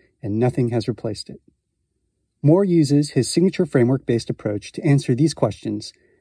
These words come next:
taking readers on an intellectual roller coaster ride through physics, chemistry, biology, the social sciences, and the humanities. Along the way, he builds a metaphorical ladder that leads from the Big Bang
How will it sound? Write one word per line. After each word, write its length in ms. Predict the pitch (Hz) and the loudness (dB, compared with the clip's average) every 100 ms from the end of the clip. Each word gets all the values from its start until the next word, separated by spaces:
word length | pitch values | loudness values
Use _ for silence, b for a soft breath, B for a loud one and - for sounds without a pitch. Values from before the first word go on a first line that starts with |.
| _ | _
taking 320 | 156 156 160 | 0 4 4
readers 400 | 135 120 113 - - | 4 2 0 -2 -2
on 100 | 127 | 0
an 120 | 131 | 2
intellectual 520 | 160 147 147 - 151 | 2 2 0 2 0
roller 240 | 117 117 113 | 2 2 2
coaster 340 | 131 117 120 | -2 -2 -2
ride 300 | 104 113 110 | 0 0 0
through 180 | - 101 | -4 0
physics, 600 | 151 151 151 - - - | 0 2 -2 -6 -18 -20
chemistry, 580 | - 147 143 - 135 139 - | 0 2 2 0 -4 -4 -2
biology, 640 | 113 120 127 117 127 120 - _ _ | 2 4 2 0 -2 -6 -8 _ _
the 80 | - | -10
social 300 | - 175 165 | 2 2 2
sciences, 600 | 147 123 110 107 113 104 - _ _ _ - | 0 2 2 0 -2 -2 -10 _ _ _ -2
and 120 | 117 | 0
the 60 | 127 | 2
humanities. 800 | 135 117 98 - 131 110 - - _ _ _ _ _ _ _ _ 131 | 2 2 0 -6 -14 -16 -16 -20 _ _ _ _ _ _ _ _ 0
Along 260 | 147 190 | 4 4
the 80 | 185 | 4
way, 220 | 147 135 | 4 4
he 160 | 139 131 | 2 0
builds 360 | 117 127 117 - | 2 0 0 -2
a 80 | |
metaphorical 640 | 117 139 165 - 170 170 120 | 0 2 2 0 0 0 -2
ladder 320 | 101 117 113 b b b | -4 -8 -10 b b b
that 180 | 185 143 | -2 2
leads 340 | 156 147 - - | 4 2 -2 -8
from 160 | - | 0
the 80 | 135 | 2
Big 220 | 131 180 | 2 2
Bang 420 | 139 131 113 117 | 2 2 4 0